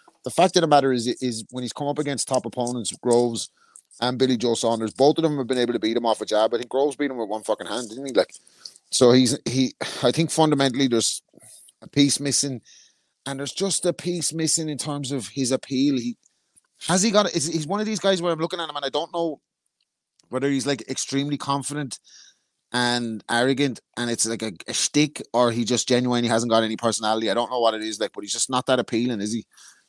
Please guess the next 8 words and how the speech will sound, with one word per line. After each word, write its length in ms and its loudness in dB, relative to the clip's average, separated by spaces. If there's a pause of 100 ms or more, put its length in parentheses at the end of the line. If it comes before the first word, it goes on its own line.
(340)
But, 220 2
um, 540 2 (420)
yeah, 160 6
it's 200 0
ki-, 160 0
I 100 2
don't 100 2
know. 160 4